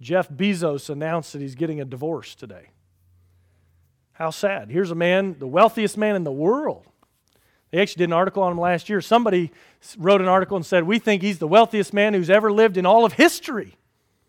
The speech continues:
I don't know if that's true. I think that, again, that's pretty hard to measure, but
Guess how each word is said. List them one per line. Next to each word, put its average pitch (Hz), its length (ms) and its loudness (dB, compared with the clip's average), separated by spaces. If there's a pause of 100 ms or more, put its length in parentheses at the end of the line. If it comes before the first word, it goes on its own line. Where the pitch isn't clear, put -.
(960)
I 156 220 -8
don't 156 120 -6
know 160 100 -6
if 156 60 -14
that's 143 240 -10
true. 180 240 -2
I 156 80 0
think 143 180 -8
that, 151 220 -6
again, 151 260 -10
that's 143 240 -8 (160)
pretty 160 200 -8
hard 156 220 -6
to 127 60 -14
measure, 151 360 -4
but 147 280 -8